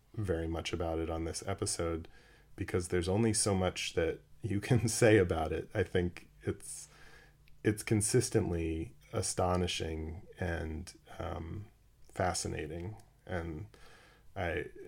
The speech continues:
have enjoyed pretty much everything she's been in other than Godzilla.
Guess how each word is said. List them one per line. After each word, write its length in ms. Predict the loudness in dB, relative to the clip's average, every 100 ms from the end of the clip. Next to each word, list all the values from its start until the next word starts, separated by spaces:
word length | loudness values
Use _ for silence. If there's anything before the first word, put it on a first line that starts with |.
| -8
have 280 | -4 -2 -4
enjoyed 600 | -2 -2 2 4 4 0 -4 -16 -20 -20 -20 _ -20 -20 4
pretty 200 | 8 8
much 220 | 6 4
everything 580 | 2 4 4 4 4 2
she's 320 | -2 2 2 2
been 220 | 2 4
in 280 | 4 4 4
other 280 | 4 4
than 260 | 2 2 2
Godzilla. 680 | 4 2 2 2 4 4 0